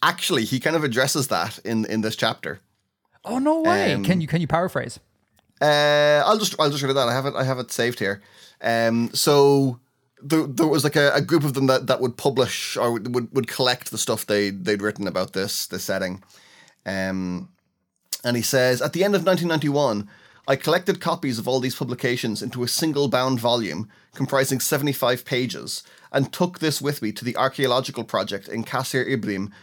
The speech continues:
Speaker 1: on the eastern shore of Lake Nasser in the Egyptian Nubian desert. One Friday, I walked into the desert beyond the archaeological remains,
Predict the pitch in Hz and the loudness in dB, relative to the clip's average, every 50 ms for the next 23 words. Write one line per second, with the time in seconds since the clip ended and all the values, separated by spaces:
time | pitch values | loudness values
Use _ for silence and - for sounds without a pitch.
0 | - - - - 117 110 - - 143 139 131 - - 131 123 - - - 127 120 | -20 -14 -8 -4 -4 -4 -4 -4 -4 -4 -4 -4 -4 -6 -6 -4 -4 -2 -2 0
1 | 113 98 104 107 120 113 107 - 117 117 120 120 - - 82 87 104 - - 110 | 0 0 0 -2 -2 -2 -2 -2 -2 -2 -2 -2 -4 -6 -6 -8 -8 -10 -8 -6
2 | 104 104 107 101 110 110 - - 123 110 107 107 98 101 98 101 104 101 107 101 | -4 -4 -4 -6 -6 -8 -6 -4 -4 -2 -2 -4 -4 -4 -4 -4 -2 -2 -2 -4
3 | - 64 71 - - _ _ _ _ _ _ _ _ _ _ _ _ - _ _ | -4 -8 -14 -16 -18 _ _ _ _ _ _ _ _ _ _ _ _ -20 _ _
4 | _ _ - - 143 175 196 190 - - 165 160 156 135 110 95 107 104 - - | _ _ -6 0 2 4 4 4 4 4 4 4 4 4 2 0 0 -2 -6 -6
5 | - 123 127 120 135 151 170 170 - - 165 147 123 131 139 117 131 135 135 139 | -2 0 0 2 4 4 4 4 2 -2 -6 -6 -4 -4 -4 0 2 2 2 2
6 | 123 110 101 - 143 123 117 120 123 120 123 120 123 120 - 135 120 117 117 - | 0 -4 -8 -6 -4 -2 0 0 0 0 2 2 0 0 0 0 0 0 0 -2
7 | - 123 110 107 107 113 117 113 101 90 92 107 117 - - - | -6 -8 -6 -4 -2 -2 -2 -2 -2 -2 -4 -4 -4 -4 -6 -6